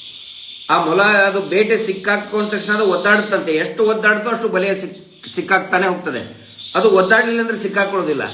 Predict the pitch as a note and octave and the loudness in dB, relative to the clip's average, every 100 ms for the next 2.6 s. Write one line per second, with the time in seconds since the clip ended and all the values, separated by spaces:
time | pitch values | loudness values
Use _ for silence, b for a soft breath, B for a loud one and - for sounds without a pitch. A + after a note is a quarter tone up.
0 | - - - A#3 A#3+ A#3 A3+ G#3 - A3+ | -12 -16 -4 2 4 4 2 0 2 0
1 | A3+ A3+ A3 G#3+ A3 F3+ D#3 - F3 G3 | 2 2 2 2 0 0 0 -4 -2 -2
2 | F#3 A3 G#3+ F#3+ C#3 G#2+ | 2 2 2 -2 -4 -6